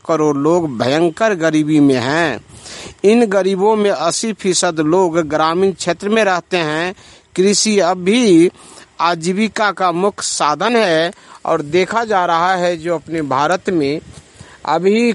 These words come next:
खास के बिहार प्रांत में जो बहुत ढेर सार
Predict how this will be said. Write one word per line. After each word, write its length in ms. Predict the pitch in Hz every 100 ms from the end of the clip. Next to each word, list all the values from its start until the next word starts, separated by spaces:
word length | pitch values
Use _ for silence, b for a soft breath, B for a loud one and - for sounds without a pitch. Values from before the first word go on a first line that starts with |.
| -
खास 300 | 160 165 165
के 160 | - 180
बिहार 420 | 156 151 170 220
प्रांत 420 | 202 190 180 175 180
में 260 | 170 170
जो 140 | 156 175 170 147
बहुत 360 | - 165 202 233 -
ढेर 300 | 135 151 190
सार 480 | 170 - 156 165 165